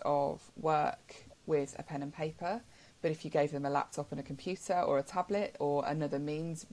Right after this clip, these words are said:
by which to, um, show their knowledge, then that is equally a valid, uh, form of looking at what somebody has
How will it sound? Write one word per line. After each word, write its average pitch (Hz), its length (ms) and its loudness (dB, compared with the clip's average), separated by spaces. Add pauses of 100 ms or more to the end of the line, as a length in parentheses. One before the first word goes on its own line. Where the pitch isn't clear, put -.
(140)
by 151 160 4
which - 400 -2
to, 147 400 -2 (560)
um, 143 600 2 (340)
show 156 400 4
their 185 120 6
knowledge, 190 640 0 (500)
then 147 500 4 (840)
that 156 220 6
is 151 140 -2 (240)
equally 147 720 0 (120)
a 143 80 0
valid, 139 480 -2 (280)
uh, 131 280 -4
form 143 560 -2
of 135 420 -2
looking 151 420 0
at - 140 -6
what 143 180 0
somebody 139 380 -8
has 135 380 -8